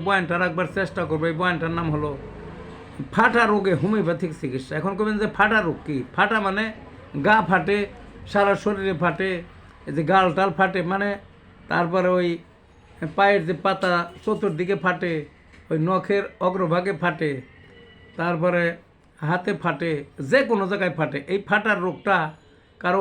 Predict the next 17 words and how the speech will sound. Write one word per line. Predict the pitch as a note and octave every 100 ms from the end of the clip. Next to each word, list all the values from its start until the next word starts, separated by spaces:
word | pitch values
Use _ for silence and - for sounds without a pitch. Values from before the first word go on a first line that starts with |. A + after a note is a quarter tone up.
| E3+
বংশগত | G3+ F#3 G3+ G3 G3 D3+ B2+
আছে, | - G#2 - _ _ _ _ _ - - - - F3
কারো | G3 G3
কারো | A3 G#3+ G#3
সারা | G3+ G3 F#3+
বছর | - G3 G#3+
থাকে, | G#3+ G#3
কারো | F#3+ G3 G3+
কারো | F#3+ -
শীতকালে | G#3+ - F#3+ E3+ D#3
হদ | F3+ F#3 -
ফাটেই | F3 E3 F3 C3
ফাটে | B2+ F#2+ E2+ - - - - - - - - F3
এবং | F#3 F3+ - - -
শীতকালে | A3+ A3+ G#3 F#3+ E3 - E3
আরও | D#3+ F3+
বাড়ে। | D3 C3